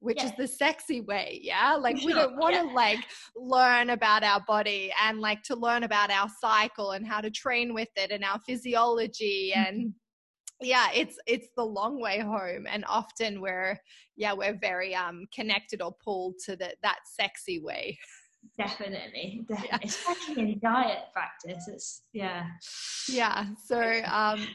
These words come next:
Speaker 1: which I, I love, and, and when you tell that story, it's you deciding to take that long way home, to
Speaker 2: Mm.
Speaker 1: know that actually there's something that's not quite right here.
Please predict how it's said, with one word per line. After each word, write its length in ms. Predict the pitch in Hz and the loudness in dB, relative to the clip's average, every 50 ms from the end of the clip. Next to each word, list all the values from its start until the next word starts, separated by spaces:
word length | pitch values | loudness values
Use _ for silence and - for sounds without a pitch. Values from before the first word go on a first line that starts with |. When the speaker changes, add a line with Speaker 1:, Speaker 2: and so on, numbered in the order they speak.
| - _ | -14 _
Speaker 1:
which 200 | - 254 294 - 339 | -4 -4 0 4 6
I, 140 | 330 320 294 | 6 6 6
I 200 | 262 - 269 294 | 4 4 2 2
love, 480 | 302 294 311 339 311 269 226 214 208 | 4 6 8 8 8 8 6 4 2
and, 380 | 226 226 226 226 220 220 226 - - - - | 2 2 2 2 0 -6 -10 -12 -16 -14 -8
and 300 | 202 240 226 240 233 226 | -6 -4 -4 -4 -4 -4
when 120 | 226 233 | -2 -2
you 120 | 226 226 220 | -2 -4 -6
tell 280 | 220 - 269 233 240 220 | -4 0 2 2 4 4
that 240 | 220 214 - - - | 2 -2 -2 -4 -10
story, 680 | - - 233 214 233 247 247 233 226 214 208 202 208 | -8 -4 0 2 2 2 2 2 0 -2 -2 -2 -2
it's 360 | 220 214 214 214 - - - _ _ _ _ _ _ _ _ _ _ _ | -4 -4 -6 -8 -16 -20 -20 _ _ _ _ _ _ _ _ _ _ _
you 280 | 214 190 196 233 247 247 | -12 -8 -4 -4 -4 -2
deciding 600 | 220 233 220 226 233 220 220 220 220 208 208 226 | -2 -4 -2 2 4 4 4 4 2 0 -2 -2
to 120 | 220 233 202 | -4 -6 -8
take 340 | - - 220 226 233 220 - | -4 -2 0 0 0 -2 -2
that 180 | 214 208 - 196 | -2 -2 -2 -2
long 260 | 202 190 196 196 190 | -2 -2 -2 -4 -4
way 180 | 180 175 180 185 | -6 -6 -6 -6
home, 640 | 175 165 - 190 202 202 - - - 190 190 180 - _ _ _ 214 214 | -8 -6 -6 -6 -4 -6 -6 -8 -8 -10 -10 -10 -12 _ _ _ -6 -4
to 120 | 220 208 | -2 0
Speaker 2:
Mm. 60 | 196 | 0
Speaker 1:
know 240 | 196 202 196 196 202 | 0 0 0 0 0
that 160 | 202 196 190 | -2 -2 2
actually 420 | - 214 240 - - - 302 254 220 | 2 0 0 0 -4 -2 -2 0 0
there's 200 | 220 233 226 - | -2 -4 -2 0
something 440 | - 208 190 196 - 208 202 185 | 0 0 0 0 -4 -4 -4 -2
that's 220 | 175 185 190 - - | -6 -8 -8 -6 -6
not 200 | 202 185 - - | -6 -6 -6 -6
quite 300 | - - 190 170 - - | -2 0 0 0 0 -4
right 420 | 180 180 170 175 185 196 - - - | -6 -2 0 2 2 2 0 -2 -10
here. 560 | - - 226 208 214 240 320 339 277 214 | -6 -4 -2 0 0 0 0 0 -2 -6